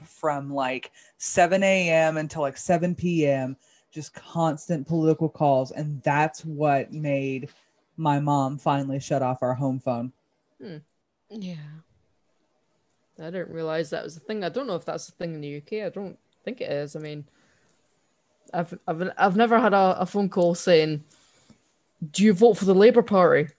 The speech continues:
Speaker 2: It's like, "No, I don't for the Labour Party." <laughs> So
Speaker 1: Yeah, now it's, now we get text messages, and that really annoyed me. But it's like, it's, <laughs> it's like, it's almost fun in a way, because you know there is technically a person on the other end of that line. They're sending a mass,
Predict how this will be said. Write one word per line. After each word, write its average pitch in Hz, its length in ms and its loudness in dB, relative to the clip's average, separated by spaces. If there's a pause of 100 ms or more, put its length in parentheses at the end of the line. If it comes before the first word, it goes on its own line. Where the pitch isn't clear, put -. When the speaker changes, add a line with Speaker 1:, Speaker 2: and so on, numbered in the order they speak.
Speaker 2:
It's - 100 -16
like, 151 80 -10
"No, 175 280 0
I 226 80 4
don't 240 220 6
for 208 80 -6
the 185 80 0
Labour 170 260 6
Party." 147 440 0
<laughs> - 60 -20 (260)
So 202 440 2 (500)
Speaker 1:
Yeah, 185 240 6
now 180 300 6
it's, - 280 -2
now 208 280 4
we 240 100 4
get 165 160 -2
text 175 300 0
messages, 139 500 -4
and 151 100 -2
that 170 160 2
really 156 360 -2
annoyed 143 340 -2
me. 139 160 -4
But 160 180 0
it's 165 140 -2
like, 190 180 4
it's, - 320 -6
<laughs> - 40 -12
it's - 320 -4
like, 196 260 0 (720)
it's 226 160 4
almost 269 500 4
fun 208 280 4
in 233 100 2
a 233 80 0
way, 233 480 2
because 208 640 -2
you 202 160 -2
know 190 420 2
there 214 240 2
is 170 280 -2
technically 185 420 -6
a 151 60 0
person 165 360 0
on 160 120 0
the 151 100 -2
other 151 240 4
end 156 160 2
of 147 60 0
that 131 160 4
line. 143 260 2
They're 156 120 2
sending 143 320 -4
a 143 40 0
mass, 135 460 0